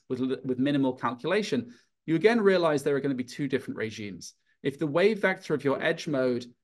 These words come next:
is comparable to alpha, okay, and with a, some appropriate dimensional de-dimensionalization,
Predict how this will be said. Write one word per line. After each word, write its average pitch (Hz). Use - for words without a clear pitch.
is 135
comparable 147
to -
alpha, 120
okay, 113
and 104
with 113
a, 117
some 117
appropriate 123
dimensional 110
de-dimensionalization, 120